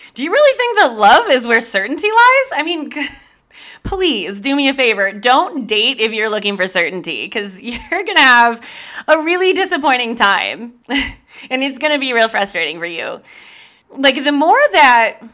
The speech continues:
we can open ourselves up to the truth that relationships are actually uncertain and no one knows what's gonna happen, the more you can enjoy this ride. Because the uncovering and the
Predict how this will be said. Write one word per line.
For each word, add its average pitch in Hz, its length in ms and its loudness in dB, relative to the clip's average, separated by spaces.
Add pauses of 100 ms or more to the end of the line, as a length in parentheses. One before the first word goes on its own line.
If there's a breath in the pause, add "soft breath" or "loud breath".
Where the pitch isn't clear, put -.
(280)
we 294 240 -4
can 339 260 -4
open 240 320 -2
ourselves 202 580 0
up 185 220 -2
to 226 140 -12
the 190 120 -8
truth 190 560 -10
that 196 320 0
relationships 220 680 -8
are 302 200 2
actually 247 640 0
uncertain 208 800 -4
and 247 340 -2
no 214 160 4
one 254 280 2
knows 180 240 -4
what's 170 200 -8
gonna 165 200 -6
happen, 180 560 -6 (500)
the 320 80 -4
more 370 260 2 (120)
you 466 120 -6
can 349 160 -8
enjoy 320 440 -6
this 330 240 -8
ride. 220 640 -6 (420 soft breath)
Because 320 280 -4
the 320 160 -6
uncovering 339 800 -2
and 269 200 -10
the 302 200 -10